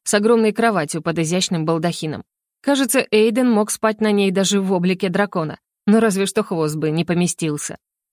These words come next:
В санузле, оказывается, был большой теплый бассейн. Так бы и поплавала. А весь длинный просторный балкон занимала оранжерея с изумительными цветами и даже деревьями. Пока я рассматривала там оранжевые, словно кружевные цветочки с ароматом ванили,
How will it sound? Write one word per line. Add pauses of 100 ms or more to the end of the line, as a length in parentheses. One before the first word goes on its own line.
(360)
В
санузле,
оказывается,
был
большой
теплый
бассейн. (380)
Так
бы
и
поплавала. (560)
А
весь
длинный
просторный
балкон
занимала
оранжерея
с
изумительными
цветами
и
даже
деревьями. (360)
Пока
я
рассматривала
там
оранжевые,
словно
кружевные
цветочки
с
ароматом
ванили,